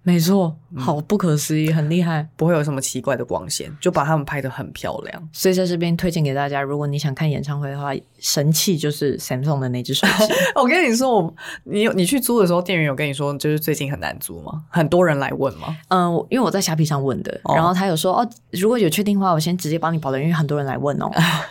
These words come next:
Speaker 1: 当下。
Speaker 2: 果然，
Speaker 1: 嗯。
Speaker 2: 因为我朋友去问也是，就是店员说，“哦，最近这个”，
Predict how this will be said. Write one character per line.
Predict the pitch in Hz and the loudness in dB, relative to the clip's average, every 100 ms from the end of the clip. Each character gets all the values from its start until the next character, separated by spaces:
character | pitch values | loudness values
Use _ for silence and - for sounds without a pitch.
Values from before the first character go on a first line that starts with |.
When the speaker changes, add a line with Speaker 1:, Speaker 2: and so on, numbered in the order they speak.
| - - | -8 -4
Speaker 1:
当 | 135 143 | -2 4
下。 | 180 | 6
Speaker 2:
果 | 175 175 | 6 4
然， | 175 170 190 - | 2 0 -2 -2
Speaker 1:
嗯。 | 175 160 | 2 2
Speaker 2:
因 | 147 | 2
为 | 226 | 2
我 | |
朋 | 180 | 2
友 | 160 | 0
去 | 151 | 2
问 | 160 147 | 0 0
也 | - | -4
是， | - - - 165 _ - | -8 -8 -8 -10 _ -4
就 | 160 | -2
是 | |
店 | 160 170 | 0 0
员 | 143 | 0
说 | 147 | -2
，“哦， | 143 | -2
最 | 147 147 | -4 -8
近 | 143 | -8
这 | |
个”， | 139 | -8